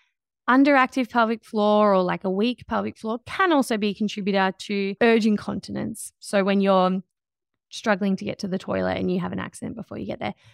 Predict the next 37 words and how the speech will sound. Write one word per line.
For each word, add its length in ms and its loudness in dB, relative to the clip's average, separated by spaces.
I 120 2
would 140 0
say 340 2
on 140 6
the 60 8
whole, 460 2
fecal 520 -6
incontinence 680 -2
tends 260 -2
to 60 -6
be 100 0
more 360 2
a 100 -2
weakness. 680 -8
That 180 -6
tends 260 -6
to 80 -10
be 140 -4
something 520 -4
that 240 -4
is 300 -4
to 120 -14
do 300 -4
with 220 -4
weakness 380 -2
either 300 -4
in 100 -2
the 80 -2
pelvic 380 0
floor 340 0
or 180 0
specifically 680 -6
in 180 -2
the 140 -4
anal 260 -2
sphincter 400 -4
muscles. 480 -2